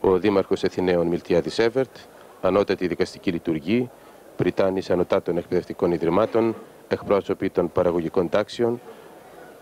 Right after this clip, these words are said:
ο αρχηγός της ελληνικής αστυνομίας αντιστράτηγος Νίκον Αρκουδέας και αντιπροσωπείες αξιωματικών των ενόπλων δυνάμεων και των σωμάτων ασφαλείας, ακαδημαϊκοί, μέλη του διπλωματικού σώματος, αρχηγοί ξενοδογμάτων και άλλοι επίσημοι.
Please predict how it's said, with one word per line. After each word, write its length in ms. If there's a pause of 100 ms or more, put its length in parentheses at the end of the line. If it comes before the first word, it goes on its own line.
(540)
ο 160
αρχηγός 460
της 180
ελληνικής 400
αστυνομίας 520
αντιστράτηγος 760
Νίκον 380
Αρκουδέας 760 (300)
και 200
αντιπροσωπείες 680
αξιωματικών 720
των 120
ενόπλων 360
δυνάμεων 400
και 100
των 100
σωμάτων 360
ασφαλείας, 580 (640)
ακαδημαϊκοί, 920
μέλη 260
του 100
διπλωματικού 500
σώματος, 640
αρχηγοί 400
ξενοδογμάτων 840
και 120
άλλοι 160
επίσημοι. 460